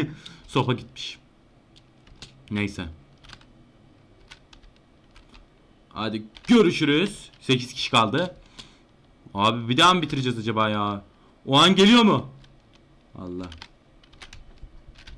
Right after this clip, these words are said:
Ver şunu. <laughs> Hadi al bakayım. Al bakayım. Al bakayım. Al. Al. Al.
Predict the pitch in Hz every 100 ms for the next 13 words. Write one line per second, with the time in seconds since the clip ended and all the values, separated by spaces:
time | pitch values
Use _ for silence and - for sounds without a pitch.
0 | _ - - - - 131 143 143 117 120
1 | 156 139 147 135 - - - - - -
2 | - _ - _ _ - - - - -
3 | - - 165 165 156 131 127 135 147 143
4 | - - - - 175 190 160 139 147 151
5 | 143 - - - - - 170 185 175 160
6 | 151 156 147 - - - - - - -
7 | - 143 147 135 - - - - - -
8 | - - - - 151 156 131 - - -
9 | - - 143 139 143